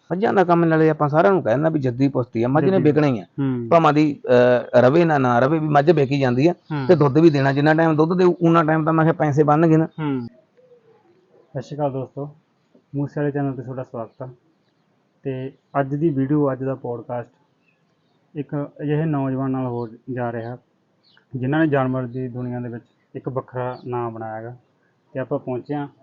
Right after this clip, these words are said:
Speaker 2: ਬਾਈ ਪਿੰਦੀ ਸਿੱਧੂ ਕੋਲੇ। ਸਤਿ ਸ਼੍ਰੀ ਅਕਾਲ ਬਾਈ।
Speaker 1: ਸਤਿ ਸ਼੍ਰੀ ਅਕਾਲ ਜੀ ਬਾਈ।
Speaker 2: ਪਹਿਲਾਂ, ਪਹਿਲਾਂ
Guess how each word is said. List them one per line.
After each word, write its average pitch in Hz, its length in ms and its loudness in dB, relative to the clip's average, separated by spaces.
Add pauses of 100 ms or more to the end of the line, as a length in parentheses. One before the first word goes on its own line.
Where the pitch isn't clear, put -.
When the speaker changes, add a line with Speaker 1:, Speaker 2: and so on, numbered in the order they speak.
Speaker 2:
ਬਾਈ 131 140 -4
ਪਿੰਦੀ 120 340 -8
ਸਿੱਧੂ 120 240 -12
ਕੋਲੇ। 127 200 -12
ਸਤਿ - 500 -20
ਸ਼੍ਰੀ 139 160 -10
ਅਕਾਲ 120 120 -10
ਬਾਈ। 101 80 -16
Speaker 1:
ਸਤਿ - 280 2
ਸ਼੍ਰੀ 120 180 -2
ਅਕਾਲ 110 220 -2
ਜੀ 98 140 -6
ਬਾਈ। 104 120 -8
Speaker 2:
ਪਹਿਲਾਂ, 127 460 -14
ਪਹਿਲਾਂ 135 200 -6